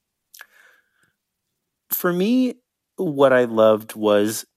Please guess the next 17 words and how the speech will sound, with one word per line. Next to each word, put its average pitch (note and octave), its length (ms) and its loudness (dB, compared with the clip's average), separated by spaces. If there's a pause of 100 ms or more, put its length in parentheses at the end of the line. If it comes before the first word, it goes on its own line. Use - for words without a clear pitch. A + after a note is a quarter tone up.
his B2 380 -4
level G#2+ 440 0
of G2+ 140 -6
sincere G2 760 -6
engagement F2 840 -10
in A#2+ 160 -6
the G2 180 -8
issues F#2+ 460 -8
of E2+ 140 -14
the F#2 100 -14
day. - 400 -10 (880)
Whatever G3 840 0 (1500)
criticisms A#2+ 800 0
I A2+ 120 -2
might G#2+ 220 2
have G2+ 100 -2
had G2 500 0